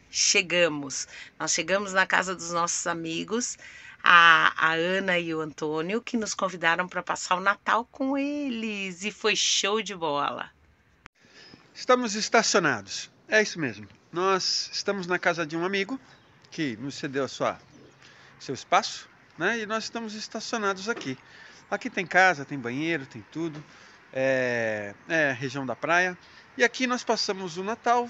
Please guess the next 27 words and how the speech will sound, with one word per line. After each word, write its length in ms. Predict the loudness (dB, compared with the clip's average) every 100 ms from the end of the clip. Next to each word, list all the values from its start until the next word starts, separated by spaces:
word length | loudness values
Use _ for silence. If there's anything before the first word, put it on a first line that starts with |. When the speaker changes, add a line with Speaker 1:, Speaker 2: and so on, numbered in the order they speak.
| -8
Speaker 2:
e 160 | -8 -6
o 60 |
Réveillon. 480 | 0 0 2 0 -2 -6 -18 -20 -20 -20 -20 -10
É, 220 | -8 -8 -12 -20 -20 -20 -20 -20 -20 -20 -20 -20 -20 -18
descansando 460 | -14 -2 -2 0 -4
um 60 | -2
pouco, 320 | 0 -2 0
né? 280 | 0 0 -2 -14 -20
A 40 |
gente 240 | -16 -14 -8
viajou 420 | -8 -6 -4 -6 -8 -20 -20 -8
nove 480 | -2 0 0 0 -6
meses 400 | -4 -4 -4 -6
seguidos, 680 | -8 -8 -8 -8 -12 -16 -20 -20 -20
é, 240 | -12 -8 -8
depois 320 | -10 -8 -10
que 100 | -8
saímos 280 | -8 -8 -8
de 80 | -12
Portugal, 420 | -14 -8 -2 -2
desde 340 | -2 -6 -4
abril, 320 | -6 -4 -8 -8
acho 160 | -12 -10
que 60 |
é 60 | -6
nove 200 | -6 -8
meses, 300 | -10 -10 -12